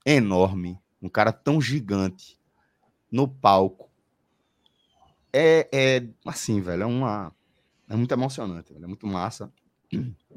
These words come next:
E espero que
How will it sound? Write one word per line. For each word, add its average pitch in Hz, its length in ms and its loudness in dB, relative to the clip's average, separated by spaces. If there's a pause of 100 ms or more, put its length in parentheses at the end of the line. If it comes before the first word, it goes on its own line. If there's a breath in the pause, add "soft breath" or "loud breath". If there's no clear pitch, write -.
(1500 loud breath)
E 120 640 4
espero 131 480 4
que 123 560 4